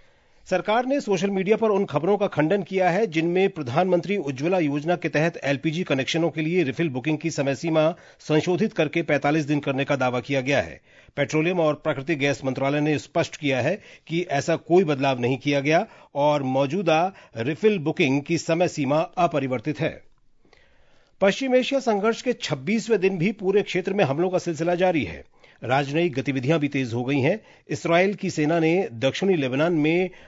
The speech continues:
अभियान तेज कर दिए हैं। इस बीच अमेरिका ने संघर्ष समाप्त करने और परमाणु कार्यक्रम खत्म करने के उद्देश्य से ईरान को पन्द्रह सूत्री प्रस्ताव दिया है। राष्ट्रपति डोनाल्ड ट्रंप ने दावा किया कि ईरान समझौता करना चाहता है।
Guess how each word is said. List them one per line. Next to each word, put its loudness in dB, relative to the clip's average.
अभियान -2
तेज -2
कर -4
दिए 0
हैं। -8
इस -4
बीच 0
अमेरिका 0
ने 2
संघर्ष 0
समाप्त -4
करने -2
और 2
परमाणु 0
कार्यक्रम -2
खत्म -4
करने -2
के -6
उद्देश्य -2
से -2
ईरान 0
को 0
पन्द्रह 2
सूत्री 0
प्रस्ताव -2
दिया 0
है। -8
राष्ट्रपति 0
डोनाल्ड 0
ट्रंप 0
ने -2
दावा 0
किया -2
कि -6
ईरान 2
समझौता -4
करना -4
चाहता -2
है। -10